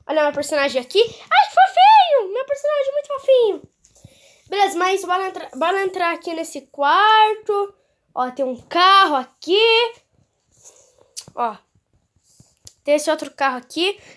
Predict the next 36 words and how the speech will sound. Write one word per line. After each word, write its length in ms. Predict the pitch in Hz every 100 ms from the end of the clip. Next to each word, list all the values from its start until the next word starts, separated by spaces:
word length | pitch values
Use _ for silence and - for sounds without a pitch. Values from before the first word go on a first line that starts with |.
| -
Deixa 180 | - 494
eu 40 |
sair 120 | 403
aqui 480 | 349 330 320 285 269
dessa 320 | 240 220 226
casa 320 | - 294 285
aqui. 340 | - 381 320 - _ _ _ _ _ _ _ _ _ _ _ -
E, 140 | 349
mano, 400 | 381 440 392 254 - _
tem 340 | 427 466 494
mais 320 | 453 427 571 -
segredos 760 | - 571 403 403 466 480 453
nesse 300 | 453 453 466
jogo. 580 | - 330 269 233 196 202 _ _ _ _ _ _ _ _ _ -
Ô, 140 | 381
gente, 560 | 392 453 - - - _
mas 320 | - 466 466
vocês 400 | 440 539 539 523
conhecem 440 | - 523 640 523 453
minha 160 | 392
lenda 300 | 349 359 320
urbana? 580 | 294 320 427 339 254 214 _ _ _ _ _
Sabe 260 | - 494 622 554
minha 260 | 494 415 392
lenda 160 | 339 302
urbana, 560 | 285 392 370 285 - -
O 140 | 370
Espiador, 960 | 349 339 - 330 277 262 359 392 311 277
que 80 | 320
eu 60 |
tô 180 | 320 330
gravando 540 | 285 294 285 302 302
no 120 | 294 285
Chicken 320 | - 330 294
Gun 220 | 247 269
Horror? 440 | 349 320 233 196